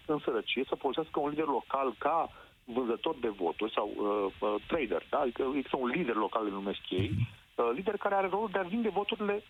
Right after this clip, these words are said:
Speaker 1: acelor oameni către partidele mainstream, cele importante. Deci, practic, există un, uh, uh, un, un schimb, dacă vreți, și un confort între, uh, liderul local și partidele politice care beneficiază de voturile acelor oameni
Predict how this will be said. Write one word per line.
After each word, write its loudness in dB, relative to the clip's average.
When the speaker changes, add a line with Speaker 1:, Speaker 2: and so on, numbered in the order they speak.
Speaker 1:
acelor 0
oameni 0
către -2
partidele 0
mainstream, -2
cele -2
importante. -2
Deci, 0
practic, 0
există 0
un, -2
uh, 2
uh, -2
un, 0
un 2
schimb, -2
dacă 0
vreți, -2
și 0
un 0
confort -2
între, 0
uh, -4
liderul 0
local 0
și 2
partidele 0
politice -2
care 0
beneficiază -2
de 0
voturile -2
acelor 0
oameni 0